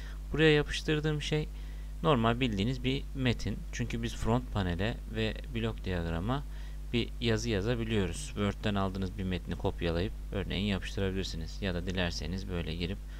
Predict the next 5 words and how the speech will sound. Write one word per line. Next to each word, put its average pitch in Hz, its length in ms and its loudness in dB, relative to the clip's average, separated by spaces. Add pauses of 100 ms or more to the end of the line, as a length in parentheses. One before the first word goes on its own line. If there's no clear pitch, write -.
(240)
buralara 87 440 0 (460)
yazılar 90 600 0 (320)
direkt 87 260 -2
çift - 280 -2
tıklayarak 82 560 0